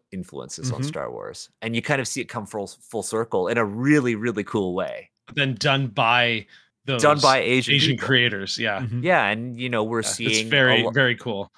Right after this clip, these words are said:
Speaker 1: not only are we seeing, like, Asian characters in Star Wars,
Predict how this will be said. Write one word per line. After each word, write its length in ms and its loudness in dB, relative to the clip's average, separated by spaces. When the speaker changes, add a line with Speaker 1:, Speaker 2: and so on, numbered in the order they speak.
Speaker 1:
not 240 2
only 240 2
are 60 0
we 80 -2
seeing, 260 -4
like, 320 -2
Asian 540 -6
characters 580 2
in 80 -8
Star 300 -2
Wars, 440 -4